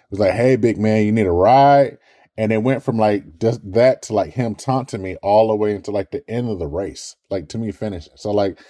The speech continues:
every so often he'd drive by and be like, "Hey, big man, like, I still got that ride for you. You can go ahead and get up in here."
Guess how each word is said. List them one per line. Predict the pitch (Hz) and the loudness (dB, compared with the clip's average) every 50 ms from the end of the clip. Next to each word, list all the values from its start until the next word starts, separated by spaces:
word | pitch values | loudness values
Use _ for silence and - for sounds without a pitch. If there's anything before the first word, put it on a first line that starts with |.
| _ _ - - _ - | _ _ -20 -12 _ 0
every | 113 131 139 147 | 4 4 4 4
so | 143 - 135 120 | 4 2 0 0
often | - 113 127 135 147 139 113 117 123 | 2 4 4 4 2 2 -2 -6 -4
he'd | 120 113 101 87 | -2 -2 -2 -2
drive | 101 104 110 123 123 123 117 107 | 0 2 4 4 4 4 2 2
by | 113 113 120 120 120 120 117 110 104 | 4 4 4 6 6 4 4 2 2
and | 104 107 104 | 0 0 0
be | 110 | 0
like, | 101 98 | 0 2
"Hey, | 107 135 143 151 151 151 | 2 4 4 6 6 6
big | 135 139 127 104 120 | 6 4 2 2 0
man, | 127 127 127 131 131 127 139 143 143 _ _ _ _ _ _ _ _ _ | 0 2 2 2 2 0 0 -2 -4 _ _ _ _ _ _ _ _ _
like, | - 107 107 - 107 | -2 -2 0 0 0
I | - | -4
still | 143 - 143 | 0 0 2
got | 127 135 127 - | 2 2 2 2
that | 127 120 113 104 | 2 0 2 4
ride | 127 147 170 175 160 - - | 4 4 6 6 4 2 0
for | - 135 135 127 123 | -2 -2 0 0 0
you. | 120 117 117 117 120 127 | 0 -2 -6 -8 -10 -12
You | - 117 135 | -12 -10 -10
can | 135 120 | -6 -2
go | 131 131 131 131 | 0 0 0 2
ahead | 143 143 131 | 0 0 0
and | 127 123 120 | 0 -2 -2
get | 135 127 | 0 -2
up | 131 135 143 | -2 -2 -2
in | 165 190 190 | -4 -4 -4
here." | 139 92 85 78 82 82 | -6 -10 -10 -10 -12 -12